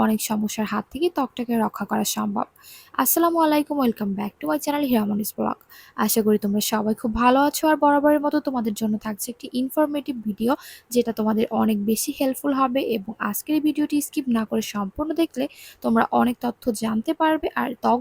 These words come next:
বুঝে কোন সানস্ক্রিনটি ইউজ করলে ত্বকটাকে ক্ষতির হাত থেকে রক্ষা করতে পারবে, সে সম্পর্কে জানতে পারবে। কথা বলতে যাচ্ছে নিউট্রোজেনা ক্লিয়ার ফেস অয়েল ফ্রি সানস্ক্রিনটি সম্পর্কে, যার এসপিএফ ফিফটি এবং এসপিএফ থার্টি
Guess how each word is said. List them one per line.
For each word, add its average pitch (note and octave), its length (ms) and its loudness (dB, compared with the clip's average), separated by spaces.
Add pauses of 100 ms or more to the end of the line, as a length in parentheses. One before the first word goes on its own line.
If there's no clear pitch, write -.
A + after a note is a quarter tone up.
(140)
বুঝে D#4 320 -2
কোন A3+ 120 -2 (120)
সানস্ক্রিনটি A3 540 -4
ইউজ A3 160 -2 (100)
করলে D4 200 4 (100)
ত্বকটাকে D4+ 480 6
ক্ষতির D4+ 340 4
হাত D4+ 160 0
থেকে D4 120 -2 (100)
রক্ষা A#3+ 280 -6
করতে C#4 280 0
পারবে, B3+ 200 4 (100)
সে A#3 80 -2 (100)
সম্পর্কে G#3+ 340 -4 (100)
জানতে G#3 280 -4
পারবে। B3+ 240 -2 (500)
কথা C4+ 280 4
বলতে F4+ 260 4
যাচ্ছে E4+ 220 2 (140)
নিউট্রোজেনা A#3 520 2 (100)
ক্লিয়ার A3 280 2 (100)
ফেস B3+ 260 0
অয়েল E4 180 6 (120)
ফ্রি D#4 200 2 (260)
সানস্ক্রিনটি G#3 560 -4
সম্পর্কে, G#3 420 -2 (100)
যার G#3+ 140 -2 (100)
এসপিএফ D#4+ 340 -4 (180)
ফিফটি A#3 300 -4 (100)
এবং D4+ 100 -6 (120)
এসপিএফ G#3+ 340 -4 (460)
থার্টি A3 300 0